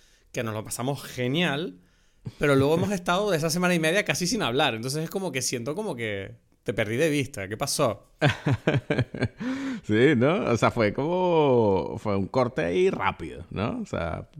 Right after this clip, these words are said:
Speaker 2: pues, no, rápido no, o sea, como, como fuerte.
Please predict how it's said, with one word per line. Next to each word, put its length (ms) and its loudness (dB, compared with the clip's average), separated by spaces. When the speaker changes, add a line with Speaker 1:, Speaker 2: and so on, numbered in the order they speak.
Speaker 2:
pues, 240 -4
no, 200 2
rápido 380 0
no, 180 4
o 280 -6
sea, 240 -4
como, 460 -6
como 320 -8
fuerte. 440 -8